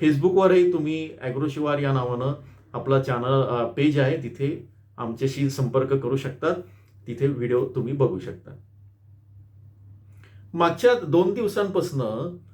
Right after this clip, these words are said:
अनेक ठिकाणी, मग त्याच्यामध्ये पिंपळनेरचा परिसर असेल, सटाणा उमराणा परिसर असेल, लासलगाव परिसरात अगदी माझ्याच गावचा परिसर आहे, विंचूर परिसर आहे, नाशिकच्या,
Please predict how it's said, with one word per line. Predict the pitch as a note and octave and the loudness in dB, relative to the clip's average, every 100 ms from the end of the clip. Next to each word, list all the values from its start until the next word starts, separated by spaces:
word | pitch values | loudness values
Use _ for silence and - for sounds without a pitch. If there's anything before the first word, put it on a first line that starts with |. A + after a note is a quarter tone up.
| - | -8
अनेक | D#3 F#3 A#3 | -2 -2 -2
ठिकाणी, | F#3+ F3 D3+ G#2+ G#2+ E3+ F#3 - - _ - - - - | -2 -2 0 0 -2 -6 -8 -14 -20 _ -20 -20 -20 -6
मग | D#3+ F#3 F3+ | 0 0 0
त्याच्यामध्ये | D#3+ F3+ F#3 D#3 F3+ F3+ F3 | -2 0 2 4 6 6 4
पिंपळनेरचा | E3+ D#3+ D3 D#3+ E3+ E3 D#3+ E3+ | 2 -6 -2 0 2 2 2 0
परिसर | E3 D#3 C#3 D#3+ | 0 -2 -2 -2
असेल, | D#3+ C#3 D#3 D3+ | -2 -2 -4 -4
सटाणा | C#3 B2+ C#3+ D3+ | -4 -4 -2 -2
उमराणा | D3 C3+ C#3 C#3+ | 0 0 0 0
परिसर | C#3 C#3 C3+ C3+ | -2 -2 -2 -2
असेल, | C3 B2 B2+ B2+ - - - - - - - | -2 -4 -6 -8 -14 -20 -20 -20 -20 -14 -6
लासलगाव | B2 - C#3 C#3+ C#3+ | -4 0 2 4 4
परिसरात | C#3 C3+ C3+ C3+ C3+ C#3 - | 2 0 0 2 2 0 -8
अगदी | A#2 B2+ | -6 -2
माझ्याच | C3+ A#2 C3 C#3 | 0 0 0 0
गावचा | C3+ B2 A#2+ | 2 2 0
परिसर | B2 A#2+ - A#2+ | -2 -4 -4 -2
आहे, | A#2+ | -2
विंचूर | A#2 A2 C#3 | -4 -6 -6
परिसर | C3+ A#2 G#2+ - G#2 | -4 -4 -6 -6 -6
आहे, | G2 G#2 G#2 - - - - - - - - | -6 -10 -12 -16 -20 -20 -20 -20 -20 -14 -4
नाशिकच्या, | D3 D3 C#3 - - G3+ F#3+ | 0 0 0 -6 0 4 6